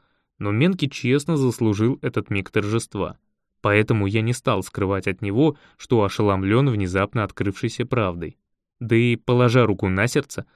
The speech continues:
хрен бы я это скрыл, даже если бы очень захотел. «То есть пока всё остальное человечество дурью мается, вы тут потихоньку делаете людей бессмертными?» — спросил я его, воспользовавшись безмолвной речью.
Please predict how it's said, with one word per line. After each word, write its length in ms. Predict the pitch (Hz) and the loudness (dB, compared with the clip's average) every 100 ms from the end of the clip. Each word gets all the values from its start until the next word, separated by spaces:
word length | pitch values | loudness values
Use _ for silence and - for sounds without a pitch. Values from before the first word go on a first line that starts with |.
| _ _ | _ _
хрен 380 | - 139 139 127 | 0 4 6 6
бы 80 | 117 | 2
я 180 | 117 110 | 2 0
это 160 | 104 - | 0 -4
скрыл, 400 | - 110 92 - _ - | 0 0 0 -4 _ 0
даже 320 | 120 104 107 | 2 4 4
если 220 | 107 - | 2 0
бы 120 | 113 | 0
очень 260 | 107 101 95 | 0 0 -2
захотел. 560 | 98 117 117 - - - _ _ _ _ _ - | -2 -2 -4 -6 -10 -14 _ _ _ _ _ 0
«То 40 | 143 | 2
есть 140 | - _ | 0 _
пока 540 | - 123 - 180 180 - - | -2 0 0 0 0 -4 -10
всё 200 | - 170 | -2 -2
остальное 460 | 143 120 123 147 | 0 0 2 0
человечество 680 | 131 117 110 143 131 - 110 | 0 -2 -2 -2 -4 -4 -4
дурью 320 | 107 120 120 98 | 2 2 2 -2
мается, 580 | 95 98 117 - 185 - _ _ - | -4 -6 -8 -8 -10 -12 _ _ -2
вы 200 | 135 185 | 2 2
тут 200 | 226 - | 0 -2
потихоньку 600 | 139 120 - 175 190 143 | -2 -2 -2 -2 -2 0
делаете 480 | 127 175 175 143 131 | 2 2 0 -2 -2
людей 320 | 127 160 147 | 0 0 0
бессмертными?» — 720 | 123 - 147 214 220 165 113 _ _ | -2 -2 -2 -2 -2 -4 -4 _ _
спросил 540 | - 104 98 - 95 | -4 0 2 2 0
я 220 | 95 120 | 2 2
его, 340 | 123 101 117 160 | 2 0 0 0
воспользовавшись 840 | 120 - 110 104 110 117 117 117 | -2 -2 -2 0 0 -2 -4 -6
безмолвной 580 | 113 107 101 95 101 110 | -4 -2 -2 -4 -4 -2
речью. 360 | 120 98 - | -2 -2 -6